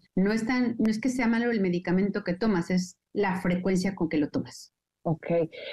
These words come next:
Speaker 2: Tenemos que ir a, a un corte, doctora. Yo le voy a pedir, por favor, que se quede con nosotros, porque después del corte me gustaría preguntarle algo. Últimamente, y de hecho hemos tenido aquí otros especialistas,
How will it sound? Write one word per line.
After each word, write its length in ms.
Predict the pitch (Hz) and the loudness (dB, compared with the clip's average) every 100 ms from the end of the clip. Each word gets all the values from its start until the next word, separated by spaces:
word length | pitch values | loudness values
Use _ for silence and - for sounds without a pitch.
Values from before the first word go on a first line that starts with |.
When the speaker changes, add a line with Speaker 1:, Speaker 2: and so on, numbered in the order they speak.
| - 233 | -6 0
Speaker 2:
Tenemos 340 | 233 302 349 | 2 2 0
que 80 | 269 | 0
ir 80 | 254 | 0
a, 680 | 233 190 175 170 160 151 | 0 0 0 0 0 0
a 40 | 151 | 0
un 140 | 170 | 0
corte, 320 | 165 196 185 | 0 0 0
doctora. 360 | 175 151 - 175 | 0 0 0 0
Yo 120 | 170 | 2
le 60 | 175 | 2
voy 100 | 175 | 0
a 60 | |
pedir, 300 | 170 175 170 | 2 2 0
por 120 | - 175 | -2 -4
favor, 240 | 165 160 | -2 -2
que 100 | - | -2
se 140 | - | -2
quede 140 | - 508 | 0 0
con 140 | 605 | 2
nosotros, 380 | 349 233 - 202 | 0 0 -2 -2
porque 320 | 202 180 190 | -2 0 0
después 400 | 180 175 - 262 | 0 0 -2 -2
del 100 | 294 | 0
corte 260 | 285 233 240 | -2 -2 0
me 100 | 220 | 2
gustaría 500 | 180 - 180 190 196 _ _ - | 0 0 0 0 -2 _ _ -2
preguntarle 500 | 196 185 190 196 214 | 2 2 2 2 2
algo. 280 | 208 185 - | 2 0 0
Últimamente, 760 | 240 254 294 269 233 208 190 | -2 0 2 2 2 2 0
y 140 | - 185 | 0 2
de 140 | 160 | 2
hecho 180 | 175 202 | 0 0
hemos 160 | 190 190 | 0 0
tenido 240 | 185 180 | 0 0
aquí 140 | 180 190 - | 0 -6 -8
otros 260 | - 185 | -10 -10
especialistas, 680 | 196 - 220 165 160 160 165 | -6 -2 2 2 2 0 -4